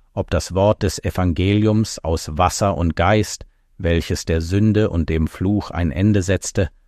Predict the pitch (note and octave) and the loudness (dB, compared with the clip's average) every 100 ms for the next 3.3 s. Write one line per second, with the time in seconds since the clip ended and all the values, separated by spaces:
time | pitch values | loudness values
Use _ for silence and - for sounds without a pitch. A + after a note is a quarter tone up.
0 | _ _ - F#2+ F2+ E2 F#2 G#2+ G2+ G2+ | _ _ -4 0 0 0 0 2 4 2
1 | G2+ F2+ E2+ F2+ E2 D#2+ C#2 G#2+ G#2+ - | 0 -2 -2 -2 0 -2 -2 -2 0 -2
2 | F#2+ F2 - - F2 E2+ - F2+ F#2 - | -2 -2 -4 -2 0 -2 -4 -2 -2 -2
3 | D#2+ D2 | -4 -6